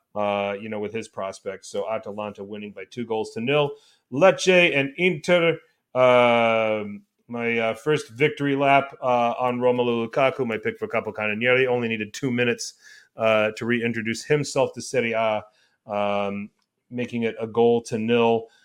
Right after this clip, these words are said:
Uh, just about the only fit center back for, uh, Lecce <laughs> goes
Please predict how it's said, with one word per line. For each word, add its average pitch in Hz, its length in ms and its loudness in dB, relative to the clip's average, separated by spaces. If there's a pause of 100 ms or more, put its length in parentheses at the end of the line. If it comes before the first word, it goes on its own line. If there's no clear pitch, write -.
(200)
Uh, 113 380 0
just 165 240 0
about 185 240 6
the 139 120 0
only 156 340 4
fit - 580 4
center 131 320 0
back 110 320 2
for, 113 640 2
uh, 107 240 4
Lecce 110 340 -2 (380)
<laughs> - 80 -16
goes 127 320 -2